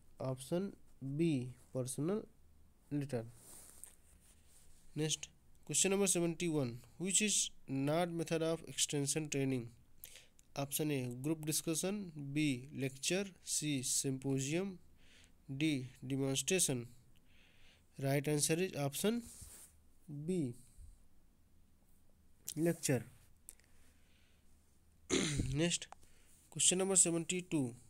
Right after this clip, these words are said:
qualities of a good extension worker should be, ऑप्शन ए sound knowledge of subject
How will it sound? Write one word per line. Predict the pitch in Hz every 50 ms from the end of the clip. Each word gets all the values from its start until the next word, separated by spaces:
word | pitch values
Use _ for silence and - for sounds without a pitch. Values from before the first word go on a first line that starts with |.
| - - - - - - - - - - - - - - - - - - - - - - - - - - - - -
qualities | - 156 156 160 170 - - 190 208 214 202 208
of | 202 202 202 214
a | 214 175 147 143 156
good | 180 202 196 - -
extension | 151 - - - 170 160 156 151 - 185 185 202 202 - - - - - -
worker | 127 143 147 151 147 147 170 175 170 156 -
should | - 170 160 147 139 139
be, | 143 151 139 117 120 127 - - -
ऑप्शन | 127 127 - - 143 135
ए | 127
sound | 127 - - - 139 139 147 160 160 156
knowledge | 147 143 143 147 147 143 143 135
of | -
subject | - 139 127 131 139 180 196 190 - - - -